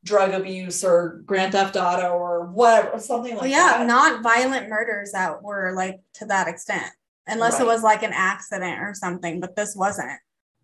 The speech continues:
Speaker 1: Exactly, which, which again, I'm gonna go back to the Ken and Barbie killers. Makes me think of Paul and Carla, where, okay, Josh was fourteen years old and he killed his neighborhood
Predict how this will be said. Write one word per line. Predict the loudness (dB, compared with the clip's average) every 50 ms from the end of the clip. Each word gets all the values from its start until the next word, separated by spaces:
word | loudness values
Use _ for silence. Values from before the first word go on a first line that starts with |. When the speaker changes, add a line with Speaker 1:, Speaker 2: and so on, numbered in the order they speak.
| _
Speaker 1:
Exactly, | 2 2 2 0 -2 -2 -4 -4 -6 -6 -6 -4
which, | -2 -2 -2 -2 -2 -4 -6 -12 _ _
which | -2 0 0 2 2 2
again, | 2 2 2 2 4 4 6 6 6 6
I'm | 4 4
gonna | 4 2 2
go | 4 4 4
back | 4 4 2 -2
to | -4 -4
the | -4 -4
Ken | -2 0 0 0
and | 0 0 0
Barbie | 0 0 2 0 -2
killers. | -4 -2 -2 0 0 0 -2 -4 -6 -8 -12 -14 -18 -20 _ _ _ _ _ _ _ _
Makes | -8 -6 -6 -6 -6 -6
me | -6 -4
think | -4 -4 -4 2 4
of | 4 6 4 4 -2 -6 0
Paul | 4 4 6 6 4 2
and | 0
Carla, | 2 4 6 6 6 6 4 2 0 -2 -6 -10 -16 -20 _ _
where, | 2 4 4 6 4 2 0 -4 -10 -16 _ _ _ _ -4
okay, | -2 -2 -4 -4 -6 -8 -14 -18 _ _
Josh | -6 -2 0 2 2 2 2 0 -4 -6
was | -6 -6 -6
fourteen | -6 -4 -2 -2 -2 -2 -4 -4 -4 -4 -4
years | -4 -6 -4 -2 2
old | 4 4 6 4 4 2 -2
and | -4 -4 -4
he | -4 -6 -10
killed | -8 -2 2 2 2 2 0 -2
his | -2 0 0 0 0 0
neighborhood | -2 -2 -2 0 2 4 4 4 2 0